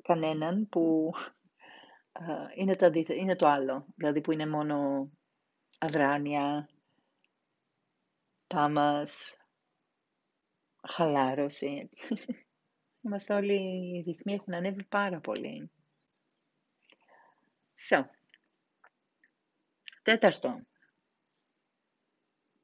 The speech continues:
Κατά σειρά, όπως τα έγραψα. Τα-, λέω, τα γιάμα νίγιαμα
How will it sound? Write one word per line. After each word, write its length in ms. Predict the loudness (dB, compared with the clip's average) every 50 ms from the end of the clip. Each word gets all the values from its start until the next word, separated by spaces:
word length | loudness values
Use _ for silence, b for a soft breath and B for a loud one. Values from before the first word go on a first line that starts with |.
| _ _ _ _ _ _ _ _ _ -16
Κατά 240 | -4 -2 4 4 6
σειρά, 320 | 4 6 2 2 4 4 2
όπως 220 | 2 0 -2 0
τα 80 | 2 2
έγραψα. 500 | 2 2 0 -2 -2 -6 -12 -14 -16 -18 _ _ _ _ _ _ _ _ _ _ _ _ _ _ _ _ _ _ _ _ _ _ _ _ _ _ _ _ _ _ _ _ _ _ _ _
Τα-, 100 | _ -14 -12 -6
λέω, 300 | -4 -4 -4 -4 -6 -4
τα 120 | 0 0
γιάμα 420 | 0 2 4 4 4 4 4 2 2
νίγιαμα 640 | 2 0 0 0 0 -2 -2 -2 0 0 0 0 -2